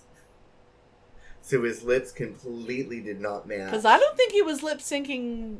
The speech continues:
Speaker 2: the couple times I saw him in Vegas when I was in the second
Speaker 1: Yeah.
Speaker 2: row.
Speaker 1: It did. He, his lips did not, completely did not <laughs> match.
Speaker 2: Oh, God. That's cute.
Speaker 1: And then he caught up, and it was fine.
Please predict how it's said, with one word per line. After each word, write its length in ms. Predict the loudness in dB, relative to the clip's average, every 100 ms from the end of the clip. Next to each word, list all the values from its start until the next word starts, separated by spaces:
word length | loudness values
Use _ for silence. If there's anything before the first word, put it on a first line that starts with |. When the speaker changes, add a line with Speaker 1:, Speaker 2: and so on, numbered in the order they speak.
| -8
Speaker 2:
the 140 | -6 -2
couple 300 | 0 0 -2
times 260 | -2 -4
I 60 | -6
saw 220 | -4 -4
him 100 | -4
in 100 | -2
Vegas 500 | 0 0 2 -2 -2
when 80 | -2
I 80 | 0
was 160 | 0 -2
in 100 | -6
the 80 |
second 320 | -4 -6 -4 0
Speaker 1:
Yeah. 80 | 2 2
Speaker 2:
row. 140 | -2 -8 _ _ _ _ _ _ _ _ _
Speaker 1:
It 220 | -2 0 2
did. 260 | 2 2
He, 220 | -4 2
his 600 | 4 4 0 -2 0 -2 -2
lips 380 | 2 2 0 -8
did 420 | -4 -4 -6 -4
not, 400 | -2 0 -2 -6 _ -20
completely 840 | -14 -14 -12 -10 -6 -4 -4 -6 -8
did 220 | -10 -12
not 200 | -12 -14
<laughs> 0 |
match. 560 | -18 -20 -20 -16 -12 -12 -8 -2
Speaker 2:
Oh, 180 | 0 -2 -2
God. 460 | 0 2 2 -2 -10 _ _ -18 -8
That's 200 | -8 -8
cute. 420 | -10 -6 -4 -6 -12 -20 -20 -20 -18 -18 -18 -20 -20 0 6
Speaker 1:
And 160 | 10
then 240 | 10 8 6
he 180 | 0
caught 360 | 0 4 6 8
up, 360 | 6 4 -2 -2
and 100 | 4
it 100 | 4
was 220 | 2 -4
fine. 640 | 2 4 4 0 -4 -8